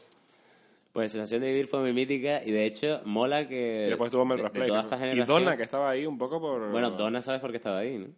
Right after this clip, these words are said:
Speaker 2: Porque era una crack.
Speaker 1: No. Porque era la hija del productor.
Speaker 2: Ah,
Speaker 1: O
Speaker 2: pues
Speaker 1: sea, Donna, que, que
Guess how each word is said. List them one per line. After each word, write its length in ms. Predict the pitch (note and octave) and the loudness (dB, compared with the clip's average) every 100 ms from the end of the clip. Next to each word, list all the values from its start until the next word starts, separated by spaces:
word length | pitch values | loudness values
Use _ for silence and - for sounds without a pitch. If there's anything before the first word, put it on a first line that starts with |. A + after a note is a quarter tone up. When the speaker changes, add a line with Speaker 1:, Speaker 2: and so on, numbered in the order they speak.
| _ | _
Speaker 2:
Porque 160 | G#2+ G#2+ | -10 -8
era 100 | G2+ | -6
una 80 | |
crack. 180 | C#3+ C#3 - _ _ _ _ _ _ _ _ | -6 -8 -12 _ _ _ _ _ _ _ _
Speaker 1:
No. 240 | F#2+ F2+ - _ _ _ _ _ _ _ _ _ - | -8 -8 -8 _ _ _ _ _ _ _ _ _ -10
Porque 200 | F#2 G2+ | -8 -4
era 100 | A#2 | -2
la 140 | A2+ | -2
hija 100 | B2 | -2
del 120 | A#2 | -4
productor. 460 | A2+ G#2+ - G#2+ G2+ _ _ A2 | -2 -4 -6 -12 -12 _ _ -14
Speaker 2:
Ah, 380 | D#3 F#3 F3+ B2+ | -12 -12 -16 -16
Speaker 1:
O 60 | |
Speaker 2:
pues 100 | G2+ | -10
Speaker 1:
sea, 320 | G2 F#2 F2+ | -4 -2 -2
Donna, 480 | F2+ A2 B2+ B2+ D3 - _ | 0 0 0 -4 -8 -14 _
que, 320 | F#2+ F#2+ - - | -6 -4 -6 -6
que 300 | G#2 - | -4 -4